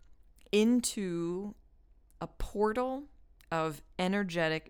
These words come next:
dissonance. And this is like an outwardly sent sort of vibration that reduces the intake of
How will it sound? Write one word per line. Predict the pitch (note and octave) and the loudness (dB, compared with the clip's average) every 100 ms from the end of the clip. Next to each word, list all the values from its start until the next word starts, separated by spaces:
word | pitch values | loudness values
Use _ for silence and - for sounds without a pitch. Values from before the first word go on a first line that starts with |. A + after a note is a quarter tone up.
| C#3+ | -10
dissonance. | D3 D3 - C3 G#2 - - - - - - - - - - - - - | -6 -6 -6 -8 -8 -8 -8 -6 -8 -12 -12 -12 -16 -20 -18 -8 -6 -4
And | E3 | -2
this | D#3+ - | -2 -2
is | G#3+ | -2
like | F3+ E3 D#3 | -2 -4 -6
an | D3+ - - | -8 -10 -4
outwardly | D3+ E3 F#3+ F#3+ F#3+ F#3+ G3 | 2 2 2 0 0 0 -4
sent | F#3+ - - D#3+ D#3 D#3+ - - - - - - - - - - - - - - | -2 -2 0 0 -2 -4 -8 -10 -20 -20 -20 -20 -20 -18 -20 -20 -20 -20 -20 -14
sort | - F3 E3+ | -4 0 4
of | E3 D3 - - - - - - - - - - | 2 0 -10 -14 -16 -18 -20 -20 -20 -20 -20 -14
vibration | D3 C#3+ E3 D#3 C#3+ D#3 F3 G3+ - - D3+ D3 E3 - - | -8 -2 0 0 -2 2 4 4 0 -2 -4 -8 -10 -6 -4
that | D3+ D#3+ D#3 D#3 - - - | 0 0 0 -2 -6 -8 -8
reduces | D3+ F3+ F3+ C#3 G3 B3+ C#4+ C4 A3+ | -4 -2 -4 2 4 6 4 2 0
the | F#3+ G#3+ | 0 -2
intake | - G#3 G3 G3+ F#3+ | 0 0 2 0 0
of | E3 C#3+ | -2 -4